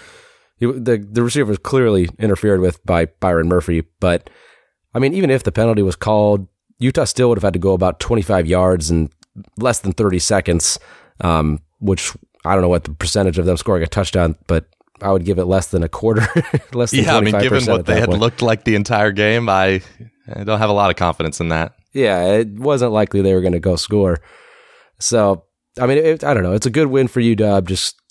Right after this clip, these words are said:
Speaker 1: they obviously didn't quite have it this year, but they still won the Pac-twelve, and, you know, they were the clear favorites heading into the year, and, you know, they did what they were,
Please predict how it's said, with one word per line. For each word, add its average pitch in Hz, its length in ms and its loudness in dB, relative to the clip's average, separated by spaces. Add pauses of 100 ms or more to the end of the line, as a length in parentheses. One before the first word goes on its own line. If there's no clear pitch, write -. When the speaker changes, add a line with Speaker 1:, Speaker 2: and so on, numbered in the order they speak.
(180)
Speaker 1:
they 104 140 2
obviously 110 360 0
didn't 98 200 -2
quite 98 240 -2
have 92 220 0
it 87 140 -2
this 92 200 -2
year, 92 280 2 (360)
but - 100 -12
they 107 80 0
still 107 500 0 (340)
won 101 180 0
the 98 80 -2
Pac-twelve, 95 680 0 (500)
and, 85 400 -2
you 131 80 0
know, 104 80 2
they 131 80 2
were 143 60 2
the 131 60 0
clear - 220 0
favorites - 640 -2 (260)
heading 101 260 2
into 95 140 2
the 85 140 -2
year, 101 260 2
and, 87 180 -2 (140)
you 120 100 -6
know, 104 100 -4
they 110 100 0
did 110 160 0
what 113 160 0
they 110 160 2
were, 110 180 -4